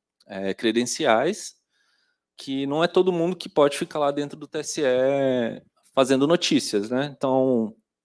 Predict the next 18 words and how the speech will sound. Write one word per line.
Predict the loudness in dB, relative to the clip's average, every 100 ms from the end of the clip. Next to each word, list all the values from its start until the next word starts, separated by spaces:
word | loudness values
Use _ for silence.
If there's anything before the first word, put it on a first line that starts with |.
| _ _
po-, | -12 -6 6
é, | 6 6 2
é | 0 -2 -18 _ _
mais | 0 2 2
por | 0 -2
limitação | 0 -4 -4 -4 -4 -8
de | -8
espaço | 2 4 4 0
do | -12 -12
que | -12 -10 -8 -8 -12 _ _ _
por | -8 -4 0 0 0 0 0 -4 -8 _ _ _ _ _ _ _ _
você | -8 -4 0
não | 0
querer | 2 2 6 4
a |
pessoa | 2 -2 0
lá | 0 0
dentro. | 0 -4 -14